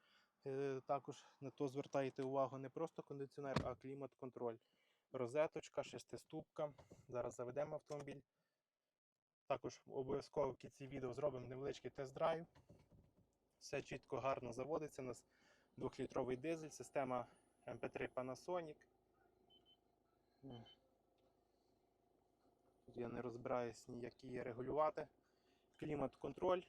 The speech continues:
собі настроїти температуру. Автоматично у нас, е, буде підтримувати автомобіль цю температуру.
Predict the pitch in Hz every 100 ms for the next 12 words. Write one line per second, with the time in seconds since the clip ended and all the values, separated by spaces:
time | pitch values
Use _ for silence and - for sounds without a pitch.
0 | - - - 135 139 131 - 147 135 139
1 | 135 131 135 143 190 185 185 - _ _
2 | _ _ _ _ _ _ _ _ _ _
3 | 120 113 127 127 139 - 127 127 131 -
4 | - 123 120 120 127 123 123 - 127 123
5 | - 120 - 127 123 - 123 131 127 147
6 | 147 - -